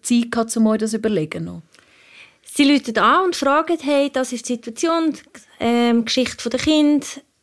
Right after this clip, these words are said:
Speaker 2: Tun natürlich vorgängig, tun sie schon auch selber im Team besprechen, die Fachstelle, passt das Kind in das Familiensystem hinein von der Pflegefamilie.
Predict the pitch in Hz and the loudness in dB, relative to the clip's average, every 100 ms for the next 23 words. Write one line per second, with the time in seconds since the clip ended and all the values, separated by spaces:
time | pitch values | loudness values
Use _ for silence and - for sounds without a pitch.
0 | _ 240 233 226 233 226 - 220 226 226 | _ 4 4 4 2 0 0 0 2 4
1 | 220 220 220 220 220 208 220 220 214 - | 4 4 4 2 2 0 4 6 4 -4
2 | - _ 196 190 196 190 208 190 226 226 | -20 _ 0 2 2 0 0 2 2 2
3 | 233 233 226 233 226 226 214 208 208 233 | 2 2 2 4 2 0 -2 -2 -2 -6
4 | 226 220 220 - - 220 220 214 - - | -4 -4 -4 -6 -2 0 0 -2 -14 -14
5 | - 214 226 - - - 214 214 220 214 | -2 -2 -2 -6 -8 -6 -6 -4 0 0
6 | 220 196 185 - 208 247 262 - 247 - | 0 -6 -10 -2 0 2 2 0 -4 -4
7 | 240 240 240 240 240 233 226 226 - 220 | 0 2 4 4 2 -2 -4 -4 -2 -2
8 | 220 - 220 220 214 220 | -4 -4 0 2 4 2